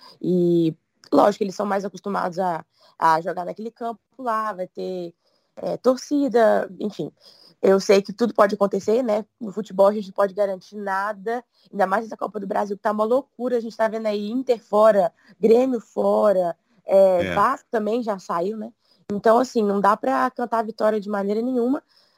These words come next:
Speaker 2: É,
Speaker 1: Mas
Speaker 2: e
Speaker 1: eu
Speaker 2: as
Speaker 1: tô mais
Speaker 2: outras torcidas, né, Fernanda, ficam prontas ali pra zoeira, né? Torcendo pra
Speaker 1: Ah,
Speaker 2: derrota, pra zoeira, né? Nessas
Speaker 1: lógico.
Speaker 2: primeiras fases, né?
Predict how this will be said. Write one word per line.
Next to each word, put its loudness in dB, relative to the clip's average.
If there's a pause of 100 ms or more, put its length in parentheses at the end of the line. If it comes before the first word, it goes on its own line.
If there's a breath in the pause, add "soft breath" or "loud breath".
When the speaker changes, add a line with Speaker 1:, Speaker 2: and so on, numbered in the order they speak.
(180)
Speaker 2:
É, 4
Speaker 1:
Mas 4
Speaker 2:
e 4
Speaker 1:
eu 6
Speaker 2:
as 2
Speaker 1:
tô 6
mais 6
Speaker 2:
outras 0
torcidas, 0
né, 2
Fernanda, 0
ficam 0
prontas 2
ali 0
pra 0
zoeira, 4
né? 2
Torcendo 0
pra -2
Speaker 1:
Ah, 0
Speaker 2:
derrota, 2
pra -2
zoeira, 0
né? -2
Nessas 2
Speaker 1:
lógico. 0
Speaker 2:
primeiras -2
fases, -6
né? -12